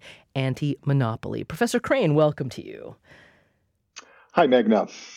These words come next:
Speaker 1: So first of all, I'd love to, um, have you describe what exactly is it that, um, that Robert Bork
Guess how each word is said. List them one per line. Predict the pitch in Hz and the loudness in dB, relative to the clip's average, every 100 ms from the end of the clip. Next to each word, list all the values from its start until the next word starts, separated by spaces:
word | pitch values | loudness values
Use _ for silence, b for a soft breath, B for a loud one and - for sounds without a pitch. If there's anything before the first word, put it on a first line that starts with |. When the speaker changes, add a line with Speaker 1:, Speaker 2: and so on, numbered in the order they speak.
| B B B B | B B B B
Speaker 1:
So | - 349 | 0 2
first | - 392 403 | 4 2 4
of | 427 | 2
all, | - | 2
I'd | 220 | 0
love | 214 302 370 - - - | 2 2 0 -6 -20 -8
to, | - 240 - | 0 2 2
um, | 208 175 - - - | 0 -2 -4 -18 -8
have | 180 214 233 | -4 -2 0
you | 233 220 | 0 0
describe | 165 165 170 - 185 143 120 117 131 B B B | -2 -2 -2 -2 0 2 0 -4 -8 B B B
what | 185 247 359 | 4 6 6
exactly | 359 220 220 214 - 180 165 | 4 2 0 -2 -4 -6 -2
is | 185 147 | -2 0
it | 143 123 | 0 -2
that, | 165 151 170 - | -2 0 -2 0
um, | 170 147 127 131 - _ - | 0 0 -2 -8 -14 _ -2
that | 180 175 | 0 2
Robert | 185 190 196 | 2 2 2
Bork | 160 160 131 104 - | 2 0 0 -2 -12